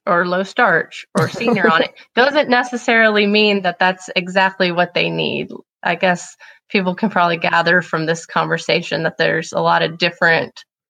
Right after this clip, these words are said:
Speaker 1: kind of tracks they could go down, and it's not just one size fits all.
Speaker 2: And where can people find out more information about this?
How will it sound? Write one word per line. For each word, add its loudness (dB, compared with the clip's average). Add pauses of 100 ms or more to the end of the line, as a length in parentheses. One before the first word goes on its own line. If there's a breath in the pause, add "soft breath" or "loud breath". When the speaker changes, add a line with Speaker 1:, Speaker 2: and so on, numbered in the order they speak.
(240)
Speaker 1:
kind 0
of -10
tracks -2
they 0
could -6
go 0
down, -2
and -4
it's -10
not 2
just -4
one -4
size -6
fits -14
all. -2 (360)
Speaker 2:
And 4
where 4
can 2
people 0
find 2
out 4
more 4
information 0
about -4
this? -10